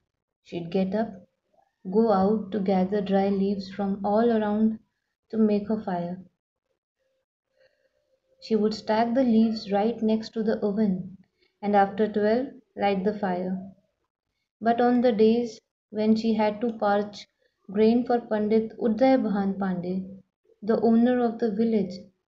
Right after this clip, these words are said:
she went to bed hungry. She was obliged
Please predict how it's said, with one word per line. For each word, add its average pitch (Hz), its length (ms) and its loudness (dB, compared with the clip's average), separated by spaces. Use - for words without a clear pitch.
she - 240 -8
went 233 360 0
to 233 100 -4
bed 208 260 0
hungry. 196 560 -4
She 226 120 -4
was 220 260 0
obliged 220 720 4